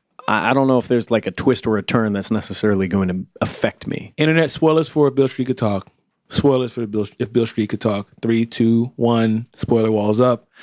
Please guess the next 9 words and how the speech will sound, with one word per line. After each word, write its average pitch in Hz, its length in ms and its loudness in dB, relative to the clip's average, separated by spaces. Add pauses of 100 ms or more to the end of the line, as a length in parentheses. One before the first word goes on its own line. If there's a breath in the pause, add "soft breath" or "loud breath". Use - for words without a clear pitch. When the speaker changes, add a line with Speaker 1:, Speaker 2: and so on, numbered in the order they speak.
(140 loud breath)
Speaker 2:
It's 131 140 -6
your 113 100 2
fault. 101 240 -2
Speaker 1:
It's 104 100 -2
all 147 240 4
of 139 100 0
our 139 140 2
faults. - 640 -4 (120)
Speaker 2:
Listen. 143 440 -2